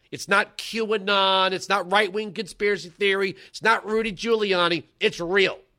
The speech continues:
Where are these? I want, I want the names and resumes of the fifty plus national security personnel that said this was Russian disinformation, according to Joe Biden. And I want front and center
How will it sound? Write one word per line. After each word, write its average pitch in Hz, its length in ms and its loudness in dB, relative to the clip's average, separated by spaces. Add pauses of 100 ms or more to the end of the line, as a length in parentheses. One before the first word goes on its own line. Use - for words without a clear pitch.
(1500)
Where 285 260 6
are 330 80 2
these? 294 240 -6
I 240 160 6
want, 285 340 4
I 220 140 2
want 247 400 0
the 185 60 -6
names 190 500 -2
and 185 160 -6
resumes 147 600 -4 (120)
of 143 200 -6
the 156 100 -2
fifty - 540 -10
plus - 500 -4 (220)
national 208 460 0
security 175 760 -6 (500)
personnel 165 680 0 (120)
that 185 160 -2
said 196 300 0
this 180 200 -4
was 175 340 -4 (1000)
Russian 185 340 0
disinformation, 170 720 -4
according 170 340 -6
to 160 80 -6
Joe 156 220 -2
Biden. 135 360 -2 (220)
And 202 120 2
I 226 100 4
want 233 400 2
front 285 380 2
and 226 120 -10
center 247 480 0